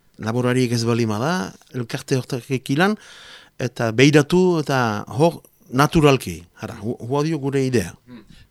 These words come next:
Speaker 2: Ordean, eh, zer da, elkarte hortan, eh, han finkatzen duzie eskultura eta holako artelan batzu beti egoiten direnak urte osoan?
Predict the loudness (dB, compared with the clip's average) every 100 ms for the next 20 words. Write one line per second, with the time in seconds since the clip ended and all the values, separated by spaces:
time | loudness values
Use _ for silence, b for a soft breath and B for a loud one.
0 | _ B B B B -2 0 0 0 0
1 | -2 -4 -4 0 2 2 0 2 2 4
2 | 2 2 2 0 0 -2 -4 0 0 0
3 | -2 -2 -4 -4 -2 -4 -6 -10 -6 -2
4 | 0 0 0 0 0 0 0 -2 0 0
5 | 0 0 -2 -4 -2 -2 -4 -2 0 0
6 | -2 -2 -2 -2 -4 -6 -2 -2 0 -2
7 | -2